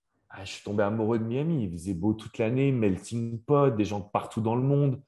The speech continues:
une ville qui est en pleine croissance. Depuis que je suis là, la ville, elle se transforme, le covid, ça a rien arrêté du tout. Au contraire, ça a donné une,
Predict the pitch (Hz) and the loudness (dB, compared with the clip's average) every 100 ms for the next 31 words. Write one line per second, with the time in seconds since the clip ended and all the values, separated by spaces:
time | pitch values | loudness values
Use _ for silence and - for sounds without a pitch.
0 | _ _ 127 113 113 139 143 101 98 139 | _ _ -6 -2 2 0 0 -4 -2 0
1 | 131 127 - 120 120 - 160 151 - _ | 0 0 -2 0 0 -2 -4 -4 -12 _
2 | _ _ _ 104 123 - 139 - - 151 | _ _ _ 0 0 2 0 0 -2 0
3 | 156 104 139 107 90 - 101 - 135 135 | 0 0 0 0 -2 -6 -12 -6 -4 -4
4 | - 143 87 - _ _ - 110 107 113 | 0 0 0 -8 _ _ -2 0 2 2
5 | 120 151 - 82 82 143 156 147 147 160 | 2 2 0 -6 -2 2 2 2 2 0
6 | 135 143 160 - 120 - 139 - 151 - | 0 -2 -4 0 -4 -2 -6 -2 -4 -2
7 | 98 95 107 110 107 | -4 -2 0 -2 -4